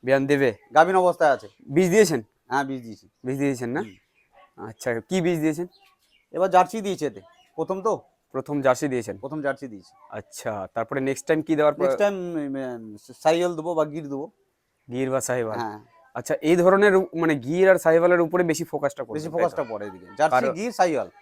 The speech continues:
Speaker 1: কারণ ওটাতে ফ্যাটটা ভালো পাওয়া যায়।
Speaker 2: ফ্যাটটা ভালো হয়। আমাদের এই মুর্শিদাবাদ যে আবহাওয়া, সেই আবহাওয়ার সঙ্গে এরা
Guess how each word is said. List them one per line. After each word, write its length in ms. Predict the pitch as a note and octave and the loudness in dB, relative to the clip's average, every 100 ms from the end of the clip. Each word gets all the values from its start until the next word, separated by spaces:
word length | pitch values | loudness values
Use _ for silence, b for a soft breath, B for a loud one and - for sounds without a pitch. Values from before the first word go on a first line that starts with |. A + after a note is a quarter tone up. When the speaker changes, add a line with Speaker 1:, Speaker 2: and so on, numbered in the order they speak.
| _ _ | _ _
Speaker 1:
কারণ 300 | B2 C3 C#3 | 0 0 0
ওটাতে 600 | - C#3+ C#3+ D#3 - F#3+ A3 - | 0 2 2 2 0 -2 -2 2
ফ্যাটটা 300 | E3+ - A#2+ | 2 4 0
ভালো 200 | G2 F#2 | -6 -6
পাওয়া 160 | E2 | -10
যায়। 80 | - | -2
Speaker 2:
ফ্যাটটা 280 | F#3 F3+ G#3 | -2 2 4
ভালো 200 | G3 G#3+ | 6 8
হয়। 240 | C4 A3+ | 6 4
আমাদের 340 | F3 F#3+ G3+ G3+ | 0 -2 -2 -2
এই 200 | G3 F3 | -4 -6
মুর্শিদাবাদ 460 | F3+ - G#3+ A3+ | -10 -6 0 0
যে 80 | G#3 | 4
আবহাওয়া, 320 | G3+ F#3+ A#3 | 4 4 0
সেই 120 | G#3+ | 2
আবহাওয়ার 340 | G#3 F#3+ F#3+ G3+ | 0 2 2 -2
সঙ্গে 180 | - A3 | -2 -6
এরা 240 | A3+ A3 | 2 2